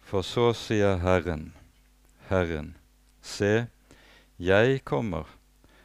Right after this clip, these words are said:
og vil spørre etter min jord og se til dem. Som en hyrde ser til sin jord på den dag han er iblant sine spredte får, slik vil jeg se til mine får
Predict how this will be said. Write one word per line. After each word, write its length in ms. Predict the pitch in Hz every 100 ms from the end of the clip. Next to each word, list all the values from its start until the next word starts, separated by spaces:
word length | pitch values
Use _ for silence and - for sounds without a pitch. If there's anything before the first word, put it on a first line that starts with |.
| _
og 120 | 107
vil 140 | 95 90
spørre 560 | - 101 101 95 98
etter 220 | 92 - 98
min 300 | 98 117 120
jord 420 | 92 87 85 -
og 180 | - 92
se 240 | - 98
til 300 | - 117 107
dem. 260 | 85 82 65 _ _ _ _ _ _ _ - - _
Som 200 | - 98
en 120 | 95
hyrde 540 | 85 101 107 123 98 95
ser 360 | 95 - 110 113
til 340 | - 117 117
sin 280 | 117 123 113
jord 360 | 104 90 80 78
på 100 | -
den 240 | 95 104 95
dag 260 | 101 95 87
han 140 | 92
er 140 | 90 92
iblant 400 | 95 113 95 80
sine 300 | - 87 87
spredte 400 | - 95 101 -
får, 320 | 92 92 85 - _ _ - _ _ _ _
slik 480 | - - 107 135 -
vil 220 | 120 120 95
jeg 300 | 98 120 131
se 160 | -
til 320 | 127 - 120 101
mine 300 | 101 104 98
får 380 | - 85 76